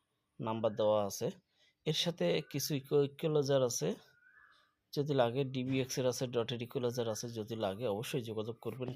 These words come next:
কন্ট্যাক্ট নাম্বার দেওয়া আছে, সরাসরি ওনার সঙ্গে কথা বলে নেবেন। তবে মালগুলি নেবার আগে অবশ্যই আপনারা যাচাই করে নেবেন এবং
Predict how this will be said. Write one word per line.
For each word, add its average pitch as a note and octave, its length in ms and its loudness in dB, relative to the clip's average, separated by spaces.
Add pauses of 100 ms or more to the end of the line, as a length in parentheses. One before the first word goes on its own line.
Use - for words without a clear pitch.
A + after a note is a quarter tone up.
কন্ট্যাক্ট G#2+ 400 -4
নাম্বার A2 220 -2 (100)
দেওয়া G2+ 260 2
আছে, D3 180 -4 (560)
সরাসরি A#2 560 -4 (300)
ওনার A#2 260 -6
সঙ্গে B2 300 -2
কথা A2+ 200 0
বলে A2+ 220 0
নেবেন। G#2+ 280 -2 (680)
তবে C3 160 2
মালগুলি D3+ 480 4
নেবার C#3 300 8
আগে D#3 140 4
অবশ্যই C3+ 460 4
আপনারা C3+ 300 2
যাচাই B2+ 340 0
করে C3 220 -2
নেবেন B2+ 320 -2
এবং A2 200 -4